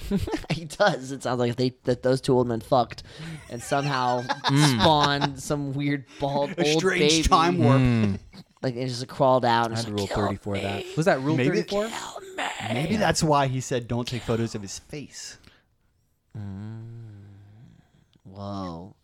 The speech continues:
Speaker 1: So, Bernie Sanders
Speaker 2: 'Cause he's
Speaker 1: was
Speaker 2: a time, time
Speaker 1: so
Speaker 2: traveling love child
Speaker 1: of, but no, but
Speaker 2: of
Speaker 1: somehow
Speaker 2: Bernie Sanders and Ronald Reagan.
Speaker 1: But somehow Ronald Reagan was able to give birth to a child that was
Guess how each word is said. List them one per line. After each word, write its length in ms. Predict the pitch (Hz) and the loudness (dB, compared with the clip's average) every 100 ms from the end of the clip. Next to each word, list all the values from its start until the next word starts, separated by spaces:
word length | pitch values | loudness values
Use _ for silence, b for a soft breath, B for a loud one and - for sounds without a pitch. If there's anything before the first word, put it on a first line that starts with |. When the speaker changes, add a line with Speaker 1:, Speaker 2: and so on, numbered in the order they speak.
| b b b | b b b
Speaker 1:
So, 560 | - 110 104 98 95 113 b b b _ - | -10 -4 -4 -4 -8 -12 b b b _ -8
Bernie 340 | 123 131 143 | -4 -2 -2
Sanders 400 | - 113 107 98 | -4 -6 -6 -4
Speaker 2:
'Cause 120 | 117 | -2
he's 160 | 117 113 | -2 -2
Speaker 1:
was 20 | |
Speaker 2:
a 60 | 113 | -4
time, 440 | - 110 110 110 | -2 -2 -2 -4
time 140 | - 110 | -4 -2
Speaker 1:
so 80 | 107 | 0
Speaker 2:
traveling 600 | - 110 107 107 104 104 | 2 0 0 -2 -4 -4
love 380 | 101 101 98 - | 0 0 0 -6
child 640 | - 113 104 104 110 110 - - | 0 2 4 2 0 -4 -6 0
Speaker 1:
of, 400 | 113 107 98 - _ _ _ _ - 120 | 2 2 0 -14 _ _ _ _ -6 2
but 160 | 156 | 2
no, 160 | 151 143 | 2 0
but 100 | 120 | 2
Speaker 2:
of 180 | 110 104 | 4 2
Speaker 1:
somehow 320 | - 170 175 | 2 2 4
Speaker 2:
Bernie 260 | 113 113 107 | 4 4 2
Sanders 460 | 113 104 104 101 | 2 2 2 0
and 80 | 107 | 2
Ronald 280 | 104 104 98 | 2 2 0
Reagan. 300 | 98 98 123 | -2 0 0
Speaker 1:
But 60 | 131 | 0
somehow 420 | - 175 170 135 | 0 0 2 0
Ronald 420 | 123 127 139 127 | 0 -2 -2 -4
Reagan 360 | 120 123 113 107 | -4 -4 -4 -8
was 140 | 107 | -8
able 180 | 117 107 | -10 -10
to 60 | 107 | -12
give 200 | 101 - | -8 -2
birth 220 | 120 113 | -2 -2
to 140 | - 104 | -6 -8
a 40 | |
child 680 | - 123 110 104 90 87 - - _ | -6 -6 -4 -4 -6 -10 -14 -20 _
that 180 | - 107 | -6 -6
was 280 | 101 98 | -6 -10